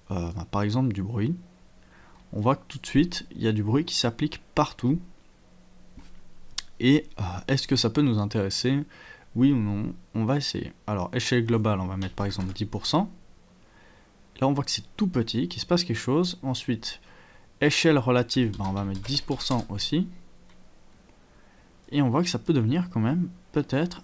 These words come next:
intéressant d'avoir cette espèce de petit bruit comme ça sur, euh, sur notre matériel.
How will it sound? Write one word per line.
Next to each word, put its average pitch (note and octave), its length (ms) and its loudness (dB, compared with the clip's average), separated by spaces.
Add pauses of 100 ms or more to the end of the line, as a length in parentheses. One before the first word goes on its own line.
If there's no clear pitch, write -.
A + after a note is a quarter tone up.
intéressant C#3+ 840 -2
d'avoir A2+ 480 0
cette - 120 -6
espèce D#3+ 280 2
de A2 60 -2
petit - 260 -2
bruit A2+ 280 0
comme A2+ 160 -6
ça C3+ 240 -2 (640)
sur, - 440 0 (180)
euh, G2 560 0 (1600)
sur D#3+ 240 6
notre D3+ 200 4
matériel. G2+ 500 -2